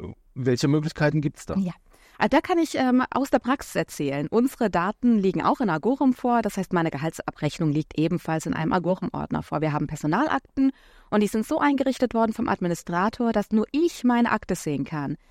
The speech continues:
Speaker 2: Ich sehe noch nicht mal den Ordnernamen, äh, der anderen Personalakten. Also wenn ich wirklich in den Hauptordner Personalakten reingehe, da liegt da nur ein Ordner vor, den ich sehen kann und das ist meiner.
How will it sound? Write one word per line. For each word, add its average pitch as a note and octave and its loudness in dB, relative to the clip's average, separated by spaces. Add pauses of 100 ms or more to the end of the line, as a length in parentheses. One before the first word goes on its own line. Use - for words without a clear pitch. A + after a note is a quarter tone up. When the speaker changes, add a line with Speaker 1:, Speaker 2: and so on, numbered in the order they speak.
(140)
Speaker 2:
Ich - -4
sehe B3 2
noch A#3+ 2
nicht B3 0
mal A3 4
den A3 0
Ordnernamen, G#3 2 (420)
äh, E3+ -2 (100)
der F#3+ 2
anderen G#3+ 4
Personalakten. E3+ -2
Also D#3+ -4
wenn D#3+ -2
ich D#3+ -6
wirklich F3+ -2
in D3+ -8
den D#3 0 (200)
Hauptordner C4 2
Personalakten A#3+ 0
reingehe, A3 2
da G3 0
liegt F3+ -8
da E3 0
nur B3 2
ein D4 0
Ordner B3+ 2
vor, A3+ 0
den G#3+ 2
ich G3+ -2
sehen G3+ 2
kann G3 -2
und E3 -2
das D3 -8
ist - -12
meiner. D#3 0